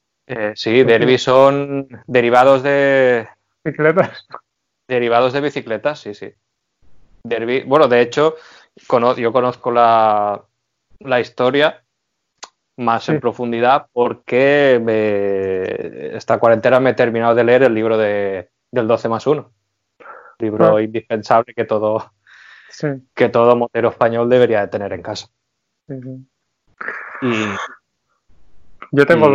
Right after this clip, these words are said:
Speaker 1: y
Speaker 2: dos. <laughs> Sí.
Speaker 1: y derby, exactamente es eso, de, derivados de, de bicicletas. Ujú.
Speaker 2: Sí.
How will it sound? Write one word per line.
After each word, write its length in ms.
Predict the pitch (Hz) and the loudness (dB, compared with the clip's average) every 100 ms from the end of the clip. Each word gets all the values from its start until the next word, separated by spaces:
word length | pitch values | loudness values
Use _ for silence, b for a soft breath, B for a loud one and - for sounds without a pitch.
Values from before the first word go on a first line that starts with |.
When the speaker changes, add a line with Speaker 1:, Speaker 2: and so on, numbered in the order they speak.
| 135 | 2
Speaker 1:
y 100 | 104 | -4
Speaker 2:
dos. 80 | - _ | -14 _
<laughs> 560 | 139 131 - - - 156 | -2 0 0 -2 -4 -6
Sí. 200 | - 233 170 - - - - - _ _ - - - - - - _ _ _ _ B B B B B _ _ | -4 0 0 -2 -6 -8 -20 -20 _ _ -10 -10 -12 -16 -16 -20 _ _ _ _ B B B B B _ _
Speaker 1:
y 60 | 127 | 2
derby, 800 | 120 113 113 110 107 107 107 - - | 4 2 0 0 0 2 0 -2 -10
exactamente 600 | 101 110 104 104 101 117 | -8 -4 -2 0 0 -2
es 120 | 110 | -4
eso, 220 | 110 127 | -4 -4
de, 160 | 95 95 | -4 -4
derivados 480 | 101 101 107 110 104 | -2 0 2 2 2
de, 260 | 107 110 | 2 4
de 80 | 110 | 4
bicicletas. 640 | 117 120 107 123 135 - - _ _ _ _ _ _ _ _ _ B B - _ _ _ _ _ _ - | 2 0 -2 0 0 -2 -12 _ _ _ _ _ _ _ _ _ B B -20 _ _ _ _ _ _ -10
Ujú. 300 | - 107 117 - _ _ _ _ _ _ - - | -6 -4 -6 -12 _ _ _ _ _ _ -20 -20
Speaker 2:
Sí. 180 | - | -12